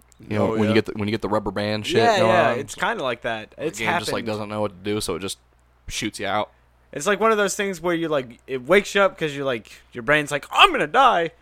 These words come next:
Speaker 3: and then you're just like, "God, why was I dreaming like that? Like, what the fuck?"
Speaker 1: Why,
Speaker 2: Right.
Speaker 1: why is it this, the sensation of falling always wakes us up out of a dream?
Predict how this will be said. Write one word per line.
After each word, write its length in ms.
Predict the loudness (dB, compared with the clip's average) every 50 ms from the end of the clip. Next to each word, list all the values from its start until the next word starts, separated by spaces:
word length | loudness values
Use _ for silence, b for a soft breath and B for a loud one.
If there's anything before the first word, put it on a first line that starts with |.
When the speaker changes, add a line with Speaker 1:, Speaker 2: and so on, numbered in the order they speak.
| _ _ -14 -10
Speaker 3:
and 180 | -10 -6 -4
then 140 | -6 -6 -4
you're 100 | -6 -6
just 180 | -6 -6 -6 -6
like, 160 | -8 -8 -6
"God, 240 | -4 -4 -4 -2 0
why 140 | 0 0
was 160 | 2 0 0 -2
I 140 | -4 -6 -6 -10 -18 -20 _ _ _ _ _ -20
dreaming 500 | -12 -8 -4 -2 -2 -2 -4 -4 -8 -10 -10
like 260 | -8 -8 -10 -10 -10
that? 300 | -8 -8 -8 -8 -8 -10
Like, 180 | -10 -12 -10 -12
what 120 | -12 -12
the 100 | -12 -14
fuck?" 380 | -12 -8 -6 -6 -6 -6 -6 0
Speaker 1:
Why, 260 | 4 6 6 6 6
Speaker 2:
Right. 100 | 6 6
Speaker 1:
why 160 | 6 6 6 4
is 120 | 4 2
it 100 | -2 -4
this, 220 | -4 -6 -4 -6 -8
the 220 | -6 -4 -2 -2
sensation 480 | -2 -4 -6 -4 -2 -2 -2 0 -2 -6
of 80 | -8 -10
falling 400 | -6 -2 -2 0 0 -2 -4 -4
always 260 | -6 -6 -6 -6 -6
wakes 220 | -8 -10 -10 -12
us 140 | -14 -12 -10
up 200 | -10 -10 -10 -10
out 100 | -12 -14
of 100 | -14 -14
a 40 | -16
dream? 240 | -16 -16 -16 -16 -16